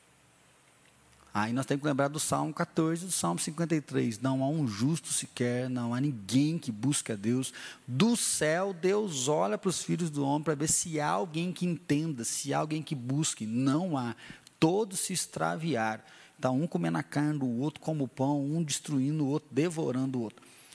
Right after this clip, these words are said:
Então, o pecado não é uma coisa que nós não queremos, o pecado é algo que nós queremos. Né? Então, ou seja, isso é a concupiscência da carne, ou seja, isso é que, essa maldade no ser humano. Por quê? Porque ele quer, né?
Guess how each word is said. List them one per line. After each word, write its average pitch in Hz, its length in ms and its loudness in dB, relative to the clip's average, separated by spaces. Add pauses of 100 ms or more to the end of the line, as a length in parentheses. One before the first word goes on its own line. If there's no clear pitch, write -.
(300)
Então, 196 240 6
o 247 40 4
pecado 196 680 2
não 208 80 4
é 208 40 4
uma 233 200 2
coisa 208 240 2
que - 80 -2
nós 214 240 0
não 214 100 0
queremos, 175 560 2
o 139 60 -2
pecado 170 420 0
é 190 40 0
algo 180 140 -4
que 185 120 -4
nós 180 240 0
queremos. 120 520 -2 (1300)
Né? 110 240 -4
Então, 117 100 -6
ou 107 40 -2
seja, 117 240 -2
isso 143 260 0
é 156 40 2
a 147 40 -2
concupiscência 151 1040 -2
da 127 80 -4
carne, 117 360 -2
ou 110 40 -4
seja, 117 220 -2
isso 127 220 0
é - 20 -2
que, 156 320 0 (240)
essa 135 260 4
maldade 139 800 0
no 123 100 0
ser 135 240 -2
humano. 120 300 0
Por 160 160 -2
quê? 139 160 0
Porque 151 300 -2
ele 185 100 0
quer, 135 480 0 (960)
né? 107 280 -2